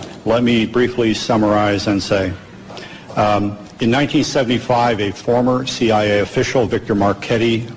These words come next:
wrote a best-selling book called The C I A and Cult of Intelligence.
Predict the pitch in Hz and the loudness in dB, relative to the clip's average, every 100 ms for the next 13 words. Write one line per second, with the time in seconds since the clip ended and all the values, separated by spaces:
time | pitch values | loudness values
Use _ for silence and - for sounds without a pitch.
0 | - 107 104 - 104 82 117 - - 113 | -4 -2 -2 -2 -4 0 -2 -2 -2 0
1 | 104 92 107 107 - 101 92 98 - 123 | 2 2 0 -2 0 0 0 -4 -2 0
2 | 113 107 110 113 113 101 - 113 - 104 | 2 2 2 0 -2 -4 0 0 0 -4
3 | 98 95 113 110 90 101 - - | -2 -2 2 2 0 -4 -4 -10